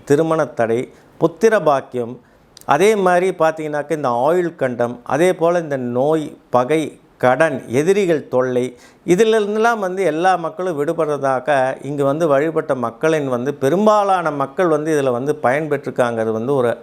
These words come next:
ஐதீகம். அதே போல் பார்த்தீங்கன்னாக்கா இங்கு வந்து சிறப்பான முறையிலே வந்து இந்த சத்துரு சம்ஹார ஹோமங்களும் வந்து நடைபெற்று கொண்டிருக்கின்றன.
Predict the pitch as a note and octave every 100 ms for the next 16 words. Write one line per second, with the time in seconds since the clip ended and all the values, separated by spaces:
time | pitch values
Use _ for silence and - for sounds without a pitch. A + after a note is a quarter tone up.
0 | A2+ C#3 C#3+ C3+ G#2+ D3 F3 - - -
1 | - - - C3 F3 B3+ B3 A3+ G3+ F#3
2 | F3+ E3+ E3+ F#3 A#3 G#3+ E3+ D#3 F#3 F3+
3 | E3+ F3 - _ _ - F#3+ A3+ A3 G#3+
4 | A3 A3 F#3 C#3 - D3+ D#3+ E3+ E3 E3
5 | C#3+ D3+ E3+ C#3+ - C#3 C#3 G3+ E3+ E3
6 | D3 C#3 B2+ A2 C#3+ D#3+ D3 C#3 C#3+ B2+
7 | C3 D#3+ - - - _ B2+ D3 F#3+ D#3+
8 | C#3+ C#3 B2 A#2 A2+ A2+ G#2+ G#2